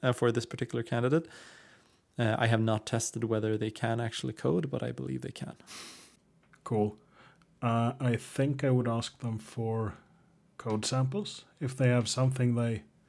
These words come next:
Speaker 2: they would like to share. Uh, some programmers do, not everyone does. And, uh, I would ask them about their,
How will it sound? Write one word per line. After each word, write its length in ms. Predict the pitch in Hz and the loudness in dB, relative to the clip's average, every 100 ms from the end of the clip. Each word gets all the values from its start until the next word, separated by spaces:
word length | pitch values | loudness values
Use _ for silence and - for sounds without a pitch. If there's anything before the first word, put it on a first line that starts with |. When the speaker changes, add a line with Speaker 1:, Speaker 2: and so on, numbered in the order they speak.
| _ _ _ _ - - _ - | _ _ _ _ -20 -20 _ 0
Speaker 2:
they 120 | 135 | 4
would 160 | 123 110 | 6 4
like 320 | 110 113 131 | 2 2 0
to 80 | 160 | -2
share. 300 | 131 147 147 - _ _ _ _ _ _ - | -2 -2 -4 -6 _ _ _ _ _ _ -4
Uh, 280 | 127 127 123 | 0 2 2
some 360 | - 127 123 123 | 2 4 4 6
programmers 520 | 127 117 123 120 110 | 4 6 6 4 2
do, 300 | 113 120 - - | -2 -2 -6 -6
not 220 | 131 123 127 | 2 4 4
everyone 460 | 117 117 117 131 | 4 2 2 2
does. 360 | 117 123 - - _ _ _ _ _ | 0 0 -4 -12 _ _ _ _ _
And, 680 | 113 110 110 113 113 110 107 - | -2 0 -2 -2 -2 -4 -6 -4
uh, 380 | 113 107 107 107 - - _ _ _ _ _ | 0 0 0 -2 -4 -14 _ _ _ _ _
I 300 | 127 123 120 | 4 6 6
would 500 | 113 110 113 110 120 - | 4 2 2 0 -2 0
ask 500 | 120 117 - - - | 0 0 -2 -6 -2
them 260 | 120 117 | 2 4
about 680 | 113 107 101 113 110 113 120 - | 2 0 0 2 4 2 -2 -8
their, 720 | 113 110 110 110 110 107 92 | -4 -2 0 0 2 0 -2